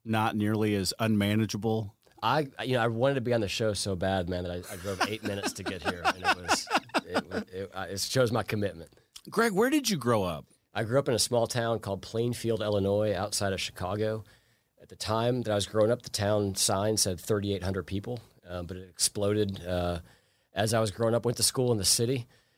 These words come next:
Speaker 2: um, lived in the city for a year after that as I was working at a law firm, studying for the L sats, took the L sats, uh, and the lure of Emory Law School drew me to Atlanta. Ended up moving here, getting hired at North Point Community Church, deferred law school, started a tech company,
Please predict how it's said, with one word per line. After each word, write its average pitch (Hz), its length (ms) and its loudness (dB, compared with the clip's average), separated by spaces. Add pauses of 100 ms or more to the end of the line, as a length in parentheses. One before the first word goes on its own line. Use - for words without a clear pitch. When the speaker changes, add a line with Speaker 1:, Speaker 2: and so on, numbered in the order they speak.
(140)
Speaker 2:
um, 92 260 0
lived 104 220 2
in 110 80 2
the 104 60 4
city 104 280 2
for 95 180 -2
a 92 60 0
year 98 220 2
after 95 240 2
that 95 220 2
as 90 120 0
I 90 80 2
was 87 100 0
working 98 260 2
at 87 80 0
a 87 40 -2
law 87 200 0
firm, 95 340 0
studying 92 280 -2
for 85 120 -8
the 90 100 -4
L 90 100 -4
sats, 87 380 -2
took 98 160 -8
the 90 140 -8
L 90 120 -4
sats, - 520 0 (560)
uh, 80 280 0
and 80 340 0 (200)
the 95 80 -12
lure 107 340 6
of 95 120 2
Emory 110 280 6
Law 98 240 4
School 98 360 2
drew 95 200 -2
me 95 120 2
to 95 160 0
Atlanta. 92 480 2 (260)
Ended 95 200 0
up 92 160 2
moving 98 280 4
here, 95 280 4
getting 90 200 -4
hired 95 340 2
at 87 80 -6
North 95 200 0
Point 90 240 0
Community 90 360 0
Church, 95 520 2 (460)
deferred 113 340 2
law 104 200 6
school, 101 420 2
started 107 320 4
a - 20 -2
tech 101 260 0
company, 95 580 0